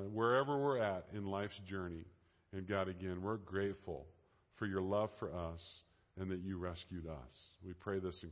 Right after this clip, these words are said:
Christ's name. Amen. Well, this morning we have the opportunity, uh, at the end of the service to celebrate the Lord's Supper, to, uh, meet with him at his table. And I think what a beautiful place to come after we looked at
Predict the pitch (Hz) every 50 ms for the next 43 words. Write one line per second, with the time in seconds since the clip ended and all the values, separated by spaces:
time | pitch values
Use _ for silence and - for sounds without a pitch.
0 | - - 95 92 95 92 - - - 87 80 76 73 71 73 76 - _ _ _
1 | _ - - _ - - 85 85 85 85 85 82 80 76 - 80 80 - _ _
2 | _ _ _ _ _ _ _ _ _ _ _ _ _ _ _ _ _ _ _ _
3 | _ _ _ _ _ _ - - - - - - - - - - _ _ _ _
4 | _ _ _ _ _ _ _ _ _ _ _ - 120 123 123 117 - 151 156 175
5 | 180 165 139 135 131 135 127 123 127 120 113 - - - 143 139 131 127 123 117
6 | - 117 113 107 104 101 98 - 101 - 113 110 120 135 147 135 117 110 - -
7 | 127 113 113 117 110 107 - - - - - - - - - - - 127 113 -
8 | - 135 127 127 123 120 117 - 117 104 98 104 104 101 101 - - - 95 92
9 | - 90 82 82 - - - - - - 117 107 104 101 98 92 95 104 113 120
10 | 113 110 107 - - 117 110 107 107 107 - - - - - - _ - - 104
11 | 104 123 113 - - - 127 107 95 87 87 85 80 - - - - - - -
12 | - _ _ - 120 127 135 165 180 135 135 151 180 165 135 120 127 156 165 165
13 | - - 147 135 123 117 117 - - - 131 135 123 - - 120 107 - - 151
14 | 143 131 120 113 110 110 104 - 120 113 110 107 110 117 113 110 - 104